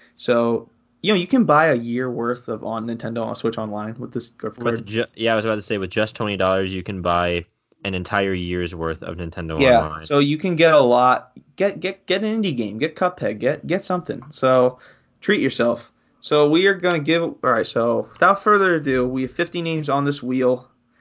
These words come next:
Speaker 1: I have, I entered all of your Twitter names, which, call me crazy. Some of your Twitter names is, my God, I can't pronounce them. But
Speaker 2: <laughs>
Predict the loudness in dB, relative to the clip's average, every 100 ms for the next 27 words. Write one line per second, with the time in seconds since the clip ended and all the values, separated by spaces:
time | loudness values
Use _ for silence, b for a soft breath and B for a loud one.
0 | _ -2 2 2 2 2 0 -4 _ _
1 | _ _ -2 2 2 0 2 4 4 2
2 | -6 -4 -2 -2 -4 -8 -12 -16 -8 -6
3 | -8 -14 _ _ _ -8 -4 -4 -4 -2
4 | -2 -2 -8 b b b -8 -2 2 2
5 | 0 2 2 2 -4 -8 -10 -4 -2 0
6 | 0 -2 -2 -4 -4 -6 -8 -10 -12 -14
7 | -18 -18 -2 2 4 2 2 4 4 4
8 | 2